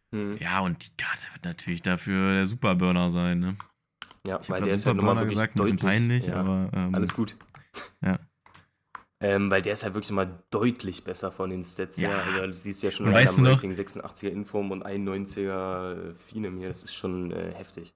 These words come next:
Speaker 2: Ja, weißt
Speaker 1: Ja,
Speaker 2: du
Speaker 1: was
Speaker 2: noch,
Speaker 1: würdest
Speaker 2: dass
Speaker 1: du sagen?
Speaker 2: bei den letzten Teilen war doch, äh, bei Rafael Leao immer so diese Balance, so bei sechzig nur und so, ne?
Speaker 1: Mhm.
Speaker 2: Das haben sie ja jetzt auch gefixt. Fünfundachtzig.
Speaker 1: Ja, ja, Balance, Balance sieht jetzt gut aus, ey.
Speaker 2: Ja,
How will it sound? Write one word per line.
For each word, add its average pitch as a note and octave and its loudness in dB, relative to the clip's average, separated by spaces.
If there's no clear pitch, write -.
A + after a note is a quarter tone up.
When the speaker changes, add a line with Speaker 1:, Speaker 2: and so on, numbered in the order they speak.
Speaker 2:
Ja, G2+ 2
weißt A2+ 4
Speaker 1:
Ja, - 6
Speaker 2:
du A2+ 6
Speaker 1:
was A2+ 4
Speaker 2:
noch, A2+ -2
Speaker 1:
würdest A2 0
Speaker 2:
dass G2+ 2
Speaker 1:
du - 0
sagen? A#2+ 0
Speaker 2:
bei G2+ 6
den G2+ 6
letzten G#2+ 2
Teilen G#2+ 4
war G2+ 4
doch, G2+ 0
äh, G#2 -4
bei F#2 -2
Rafael G2+ -4
Leao G2 0
immer A2 0
so G2 -2
diese F#2+ 0
Balance, F#2+ 4
so G2 2
bei F2 4
sechzig F#2 0
nur F#2+ 2
und F#2+ 2
so, A2 2
ne? G#2 4
Speaker 1:
Mhm. A#2+ 0
Speaker 2:
Das F#2 -6
haben G#2 4
sie G2+ 6
ja G2+ 8
jetzt - 4
auch G#2 -2
gefixt. - 0
Fünfundachtzig. G2 2
Speaker 1:
Ja, G2 6
ja, F#2+ 6
Balance, G2 4
Balance G2+ 4
sieht G#2 -4
jetzt G2 2
gut G#2+ -2
aus, F#2 2
ey. F#2 4
Speaker 2:
Ja, F#2 4